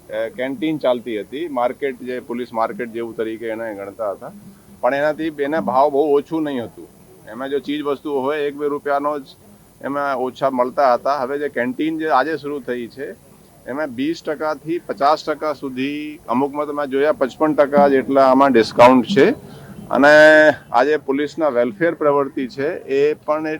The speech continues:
એટલી જ ઇમ્પોર્ટન્ટ છે. ખાસ કરીને હેડક્વાર્ટરમાં જે લોકો ગાર્ડ ડ્યુટી કરે છે, જેને બહુ, એટલે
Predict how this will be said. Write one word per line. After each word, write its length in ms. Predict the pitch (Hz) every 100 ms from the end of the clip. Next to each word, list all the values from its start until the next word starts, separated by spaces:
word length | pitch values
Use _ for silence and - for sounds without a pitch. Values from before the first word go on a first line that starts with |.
| -
એટલી 320 | 131 127 175
જ 40 | 175
ઇમ્પોર્ટન્ટ 680 | 151 139 135 120 117 107
છે. 80 | -
ખાસ 220 | - 127 127
કરીને 300 | 135 139 131
હેડક્વાર્ટરમાં 720 | 110 107 123 123 135 127 123
જે 100 | 127
લોકો 300 | 123 127 131
ગાર્ડ 300 | 113 117 127
ડ્યુટી 280 | 120 117 123
કરે 280 | 120 120 117
છે, 460 | 127 123 120 - - - -
જેને 260 | 107 127 131
બહુ, 380 | 127 135 131 113 120
એટલે 340 | 123 139 131